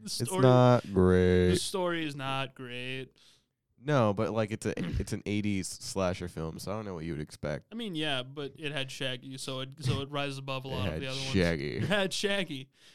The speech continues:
Speaker 2: It had the Super Shag in it. It's,
Speaker 1: The
Speaker 2: it's,
Speaker 1: Super Shag.
Speaker 2: he's my mans. <laughs>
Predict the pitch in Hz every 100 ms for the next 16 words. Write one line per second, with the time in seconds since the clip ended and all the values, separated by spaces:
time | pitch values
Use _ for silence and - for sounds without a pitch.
0 | 139 180 220 185 165 175 - 208 - 151
1 | - 147 143 139 135 127 139 139 - 123
2 | 156 131 147 131 127 - 123 110 104 170
3 | 170 175 170 180 185 143 139 156 147